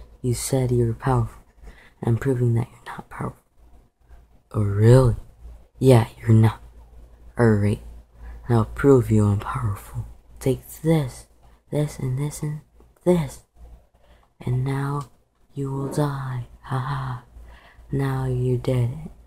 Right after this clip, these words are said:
and I'm powerful. Wait, what? Oh, come on. Why didn't you die? Take this, this, and this. And this. And now you're dead.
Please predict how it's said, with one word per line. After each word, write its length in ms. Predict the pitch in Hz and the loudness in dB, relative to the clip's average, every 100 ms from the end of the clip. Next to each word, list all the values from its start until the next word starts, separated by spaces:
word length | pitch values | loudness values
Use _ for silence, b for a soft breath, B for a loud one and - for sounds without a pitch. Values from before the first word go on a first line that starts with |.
| - | -6
and 120 | 120 | -2
I'm 140 | 123 | -2
powerful. 400 | 120 131 120 - - - - | -2 -2 -2 -4 -18 -16 -4
Wait, 180 | 110 107 - | -4 -4 -6
what? 260 | - 175 175 - - B B B B | 0 0 -2 -12 -20 B B B B
Oh, 100 | 156 | -6
come 320 | 151 - 160 151 | -4 -2 -2 -2
on. 640 | 151 156 160 156 147 139 | -2 0 0 -2 -4 -6
Why 140 | 143 | -6
didn't 320 | 147 151 147 - | -4 -4 -4 -6
you 80 | |
die? 500 | 143 143 147 147 147 139 | -4 -4 -6 -6 -8 -12
Take 280 | - 143 - | -12 -14 -12
this, 300 | 156 147 - - | -14 -14 -18 -16
this, 300 | 160 151 - | -14 -14 -14
and 160 | 147 | -14
this. 400 | 156 160 151 - _ - - _ B B B - | -12 -12 -14 -20 _ -20 -20 _ B B B -20
And 160 | 156 | -16
this. 480 | 160 165 160 - - - - _ _ - | -14 -12 -14 -18 -20 -20 -20 _ _ -20
And 160 | - 143 | -16 -14
now 180 | 143 147 139 | -14 -14 -12
you're 120 | 135 | -12
dead. 220 | 135 135 | -12 -14